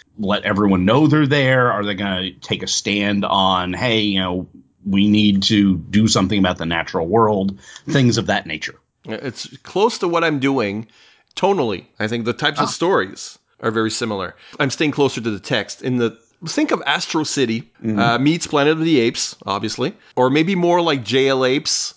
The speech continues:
Speaker 2: I guess. So you've got King Solivar. He's about to step down as democracy comes to Gorilla City. It's a precarious time as the city-state joins the international community. The cast reimagines all the ape characters from the D C U so that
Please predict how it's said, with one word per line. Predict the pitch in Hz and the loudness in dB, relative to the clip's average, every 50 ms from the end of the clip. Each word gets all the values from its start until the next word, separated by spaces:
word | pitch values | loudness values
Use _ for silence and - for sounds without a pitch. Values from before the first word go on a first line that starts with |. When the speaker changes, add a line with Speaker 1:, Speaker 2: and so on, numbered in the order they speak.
| _ _ - | _ _ -14
Speaker 2:
I | - 165 | -12 -8
guess. | 170 185 185 190 190 196 - - - - - - - - - - - - 165 | -4 -2 0 2 0 0 -2 -6 -12 -16 -20 -20 -20 -18 -14 -12 -12 -10 -6
So | 147 - | -2 0
you've | 170 170 160 156 | 0 0 0 0
got | 170 160 - - | -2 -2 -2 -2
King | 220 214 208 202 | -4 -2 -2 -2
Solivar. | 202 - 190 160 156 151 135 120 117 104 107 117 127 156 - _ - | -2 0 0 2 2 2 2 2 2 2 2 0 -2 -4 -12 _ -8
He's | 143 135 120 | -4 -2 -2
about | 139 120 139 143 - | 0 0 0 0 0
to | 147 | -2
step | - - - 156 139 123 | -4 -2 -2 -2 -2 0
down | 117 123 113 117 120 120 123 135 - _ - | 0 0 0 0 0 -2 -2 -4 -8 _ -4
as | - 117 113 113 117 117 113 | -2 0 2 2 0 0 0
democracy | 107 131 131 175 247 277 - 165 151 - - 120 101 | 0 0 2 2 2 0 0 -2 -4 -2 -4 -6 -6
comes | - - 127 120 113 107 - | -6 -4 -2 -2 -2 -4 -6
to | - 120 | -6 -6
Gorilla | 104 113 110 107 104 101 95 90 | -2 0 0 2 2 0 -2 -4
City. | - - - 87 - - - _ _ _ _ | -6 -8 -10 -12 -12 -14 -20 _ _ _ _
It's | - 131 127 123 - - - - - | 2 2 2 2 0 -6 -10 -4 -4
a | 135 | -2
precarious | 113 127 117 - 143 131 131 139 147 151 - - | -2 -2 -2 0 0 2 2 2 2 0 -2 -2
time | - 131 131 127 135 175 220 | -2 0 0 0 0 -2 -2
as | 185 127 107 | -4 -4 -4
the | 113 107 | -4 -6
city-state | - 135 127 123 120 - - 131 120 117 120 | -2 -2 -2 -2 -2 -2 0 0 0 0 0
joins | 107 117 120 120 120 120 113 104 | 0 0 0 2 2 0 -2 -2
the | 120 117 | -2 -2
international | 101 117 113 107 104 104 - 117 113 | -2 -2 -4 -4 -4 -4 -4 -6 -6
community. | - 107 107 107 110 107 110 120 135 175 254 - - - - - - - - | -4 -4 -2 -2 -2 -2 -2 -2 -2 -4 -4 -6 -14 -20 -20 -20 -20 -20 -14
The | - 117 123 127 123 123 123 - - - | -6 -2 0 2 2 2 0 -2 -6 -10
cast | - - 139 131 143 202 208 - - - - - _ _ _ _ _ _ _ _ - | -6 -2 -2 0 0 -2 -2 -4 -8 -10 -12 -20 _ _ _ _ _ _ _ _ 0
reimagines | 117 139 170 165 151 135 135 131 127 131 135 123 147 156 156 160 147 - - | 2 4 4 6 4 4 4 2 2 2 0 0 0 -2 -2 -2 -4 -6 -2
all | - 135 139 139 135 | 0 2 2 2 2
the | 131 127 123 123 - | 2 0 -2 -2 0
ape | 131 139 143 - | 0 0 0 0
characters | - 151 139 131 127 - 139 135 - | 0 0 0 0 0 -2 -4 -4 -4
from | 135 120 | -4 -4
the | 113 | -4
D | 110 110 123 120 | -2 -2 -2 -4
C | - - 127 | -4 -4 -4
U | 120 117 120 123 123 | -2 0 0 0 0
so | 120 - 120 110 | -2 -4 -4 -2
that | 110 110 104 - - _ | -2 -2 -2 -4 -8 _